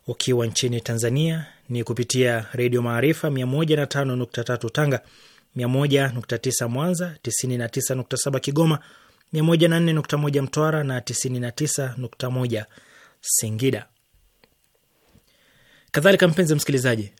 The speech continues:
unaweza kutufuatilia kupitia tovuti yetu ya parstoday dot com mkwaju S W. Ni kukumbusha tu kwamba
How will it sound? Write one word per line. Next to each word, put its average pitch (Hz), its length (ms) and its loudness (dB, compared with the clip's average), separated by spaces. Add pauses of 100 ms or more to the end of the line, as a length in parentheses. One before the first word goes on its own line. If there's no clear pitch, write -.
(680)
unaweza 139 720 2
kutufuatilia 139 760 0
kupitia 131 480 0
tovuti 120 400 -2
yetu 117 160 0
ya 110 80 -2
parstoday 135 680 -2
dot 135 180 -2
com 131 280 -2 (140)
mkwaju 120 600 -2 (440)
S 131 420 -2 (220)
W. 113 280 0 (1160)
Ni 135 140 2
kukumbusha 185 420 4
tu 165 100 0
kwamba 151 420 6